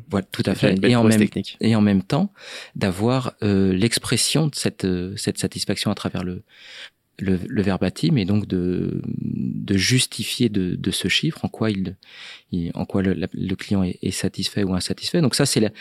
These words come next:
Speaker 1: c'est la promesse, mais derrière cette, euh, cette promesse, euh, il faut être conscient, et c'est une des,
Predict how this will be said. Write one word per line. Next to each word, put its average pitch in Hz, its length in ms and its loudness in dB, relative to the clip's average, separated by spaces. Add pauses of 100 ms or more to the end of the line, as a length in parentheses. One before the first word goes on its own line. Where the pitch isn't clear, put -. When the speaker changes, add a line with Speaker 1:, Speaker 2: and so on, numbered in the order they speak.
(380)
Speaker 1:
c'est - 160 0
la 104 140 2
promesse, 131 540 2
mais 117 280 4 (220)
derrière 117 420 2
cette, - 320 -2
euh, 98 640 0 (220)
cette - 420 -2
promesse, 120 560 4 (560)
euh, 95 400 4
il - 80 -2
faut - 140 2
être 110 160 0 (100)
conscient, 123 480 2
et 127 60 4
c'est - 140 2
une 104 120 4
des, 95 1000 0